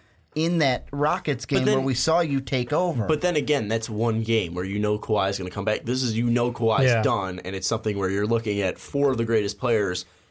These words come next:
Speaker 2: i-, in, in recent memory
Speaker 3: And
Speaker 2: to
Speaker 3: one
Speaker 2: step
Speaker 3: of the
Speaker 2: on
Speaker 3: best
Speaker 2: an N B A
Speaker 3: defenders in the
Speaker 2: court.
Speaker 3: league.
Speaker 2: Yeah, and you're looking
Speaker 3: Matched
Speaker 2: at
Speaker 3: up
Speaker 2: Draymond
Speaker 3: with you,
Speaker 2: Green.
Speaker 3: spot on.
Speaker 2: You're not looking at Ryan Anderson. Um,
Speaker 3: Yeah. <laughs>
Speaker 2: so,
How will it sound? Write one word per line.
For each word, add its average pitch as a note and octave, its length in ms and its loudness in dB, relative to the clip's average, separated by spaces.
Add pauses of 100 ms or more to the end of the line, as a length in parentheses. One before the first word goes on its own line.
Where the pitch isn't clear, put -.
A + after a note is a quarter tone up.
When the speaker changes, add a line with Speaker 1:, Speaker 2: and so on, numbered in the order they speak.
(140)
Speaker 2:
i-, - 60 -2
in, F#2+ 320 -2
in F2+ 180 -4
recent A#2 320 0
memory C3 220 2
Speaker 3:
And B2+ 100 4
Speaker 2:
to B2 80 2
Speaker 3:
one C3+ 80 2
Speaker 2:
step C#3+ 80 2
Speaker 3:
of C#3 80 2
the C3 60 2
Speaker 2:
on A2 60 2
Speaker 3:
best - 180 0
Speaker 2:
an C#3 60 2
N D3 80 0
B D3+ 40 0
A D#3 60 4
Speaker 3:
defenders D3 260 2
in D3 80 2
the G3 60 4
Speaker 2:
court. B2+ 160 2
Speaker 3:
league. A2+ 400 -2 (160)
Speaker 2:
Yeah, G2+ 260 0
and C3 100 0
you're C#3+ 120 2
looking C#3+ 100 2
Speaker 3:
Matched D3 240 2
Speaker 2:
at D3+ 60 2
Speaker 3:
up C3 80 2
Speaker 2:
Draymond A#2 80 0
Speaker 3:
with A2+ 160 -2
you, C3+ 100 2
Speaker 2:
Green. C3+ 120 0
Speaker 3:
spot C3 340 2
on. C#3+ 180 2
Speaker 2:
You're D3 80 2
not C3+ 100 0
looking C3+ 200 0
at A2 80 -2
Ryan A#2+ 240 0
Anderson. F2 420 -6 (300)
Um, C#3+ 100 4
Speaker 3:
Yeah. A#2+ 220 2
<laughs> - 80 -2
Speaker 2:
so, D3 480 2